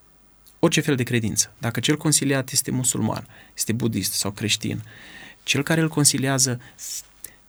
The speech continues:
desigur că se va folosi de, de această armă care să-l ajute pe cel consiliat să prindă încredere, să aibă stabilitate, să știe că nu este orfan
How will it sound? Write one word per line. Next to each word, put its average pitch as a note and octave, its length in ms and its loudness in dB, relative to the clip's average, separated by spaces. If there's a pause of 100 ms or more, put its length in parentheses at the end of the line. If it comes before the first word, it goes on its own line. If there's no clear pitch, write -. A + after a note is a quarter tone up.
(140)
desigur E3 680 4
că D#3 100 0
se C#3+ 140 2
va C#3+ 120 0
folosi C#3 540 2
de, D3+ 260 2 (300)
de C3+ 140 0
această C#3 600 2 (280)
armă A#2+ 580 2 (1000)
care C#3 200 2
să-l C#3+ 180 4
ajute C#3+ 320 4
pe - 120 0
cel C3+ 180 0
consiliat C3 540 2
să - 140 4
prindă D3+ 280 4
încredere, C3+ 500 4
să B2 160 6
aibă C#3 200 0
stabilitate, C3+ 680 0
să B2+ 140 4
știe D3+ 260 2
că D3 120 -2
nu C3+ 100 2
este D3 220 2
orfan C3+ 600 2